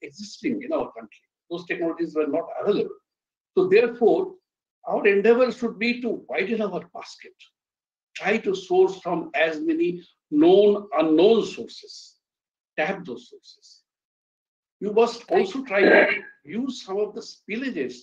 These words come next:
which is occurring in the byproduct plant. It's a coal tar spillage. It is close to the drain.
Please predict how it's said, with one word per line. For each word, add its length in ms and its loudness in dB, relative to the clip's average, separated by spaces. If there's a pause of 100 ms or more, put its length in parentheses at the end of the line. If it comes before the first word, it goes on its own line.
which 160 -12
is 120 -12
occurring 680 -6
in 180 -6
the 260 -6 (240)
byproduct 480 -4
plant. 200 -20 (340)
It's 100 -18
a 120 -12
coal 240 -2
tar 140 4
spillage. 440 -4
It 100 -10
is 220 -16
close 280 -2
to 140 -10
the 180 -8
drain. 420 -4